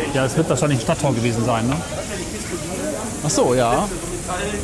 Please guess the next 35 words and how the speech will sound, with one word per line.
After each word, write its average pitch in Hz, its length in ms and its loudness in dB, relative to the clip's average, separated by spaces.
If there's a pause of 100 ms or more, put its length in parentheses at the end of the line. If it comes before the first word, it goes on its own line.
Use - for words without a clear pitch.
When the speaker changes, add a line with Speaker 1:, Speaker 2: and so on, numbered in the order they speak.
(1500)
Speaker 2:
Du 131 60 2
meinst 156 180 2
also 160 140 2
ein 151 120 2
Teil 160 180 2
der 160 100 4
historischen 165 400 0
Stadtmauer? 113 480 0 (200)
Speaker 1:
Genau, 127 180 2 (140)
zumal 131 280 2
wir 139 120 4
eigentlich 139 220 2
auch 127 120 0
noch 123 120 2
am 120 60 2
Stadtrand 117 400 0
sind. 139 180 0
Speaker 2:
Ja. 294 1700 -4
Was 226 100 2
ich 165 60 2
mich 190 120 0
gerade 156 160 2
frage 165 340 0
ist, 147 200 -2
wenn 151 100 2
das 170 160 0
das 170 160 -2
ganze 180 280 0
Tor 196 280 4
ist, 160 100 2
das 143 80 0
bis 147 140 0
unten 175 160 2
runtergereicht 135 720 2
hat, 151 120 2